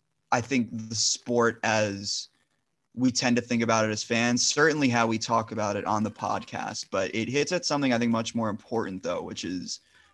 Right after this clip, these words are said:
uh, the issue of creating a culture. I think, you know, Steve Cohen and Sandy Alderson talked about, like,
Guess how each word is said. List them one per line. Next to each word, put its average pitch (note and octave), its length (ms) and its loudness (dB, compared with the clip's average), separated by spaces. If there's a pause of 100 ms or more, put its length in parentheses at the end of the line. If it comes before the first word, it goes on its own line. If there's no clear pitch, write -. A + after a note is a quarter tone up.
uh, G#2 400 -2 (240)
the A#2 260 2
issue B2+ 400 2
of G#2 320 -2
creating A#2 360 -2
a F#2+ 40 -4
culture. A2+ 480 -2
I G2+ 80 -4
think, G#2+ 280 -6
you A2 120 -2
know, F2+ 100 -4
Steve G#2 260 -8
Cohen G2 360 -4
and F#2+ 100 -4
Sandy G2+ 280 -6
Alderson F#2 340 -8
talked A2+ 300 -4
about, F#2 320 -6
like, F2+ 280 -6